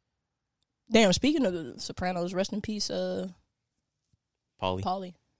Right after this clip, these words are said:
Speaker 1: Bro, I did not know he died.
Speaker 2: It had to have been fucking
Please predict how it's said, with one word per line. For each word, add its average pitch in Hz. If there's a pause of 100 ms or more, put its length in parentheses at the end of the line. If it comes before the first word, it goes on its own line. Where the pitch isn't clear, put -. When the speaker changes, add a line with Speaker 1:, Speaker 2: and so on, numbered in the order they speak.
(120)
Speaker 1:
Bro, 180
I 190
did 160
not 165
know 160
he 151
died. 143 (1200)
Speaker 2:
It 127
had 160
to -
have 101
been 95
fucking 87